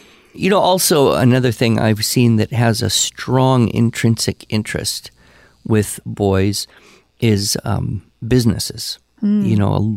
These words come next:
Speaker 1: lot of kids, and girls too. I'm not, I'm not trying to say it's exclusively boys, but, you know, what do ki-,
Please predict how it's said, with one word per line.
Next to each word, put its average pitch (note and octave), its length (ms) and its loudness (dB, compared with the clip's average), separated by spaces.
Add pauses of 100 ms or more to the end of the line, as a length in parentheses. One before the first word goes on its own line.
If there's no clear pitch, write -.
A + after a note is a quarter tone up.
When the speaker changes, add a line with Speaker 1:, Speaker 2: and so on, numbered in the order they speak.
(120)
Speaker 1:
lot C#3 440 2
of G#2 200 -4
kids, A2+ 300 0
and G3+ 140 4
girls E4+ 320 2
too. F#2+ 180 0
I'm C#3 160 0
not, B2+ 420 -2
I'm A2 140 0
not G2 180 -2 (440)
trying F#2+ 320 -2
to F#2+ 80 -8
say - 140 -4
it's - 180 -4
exclusively G2 600 -4
boys, A2+ 280 0 (640)
but, B2 180 0 (680)
you D3+ 120 2
know, C3 180 2 (100)
what G3 160 2
do B3+ 120 6
ki-, - 200 0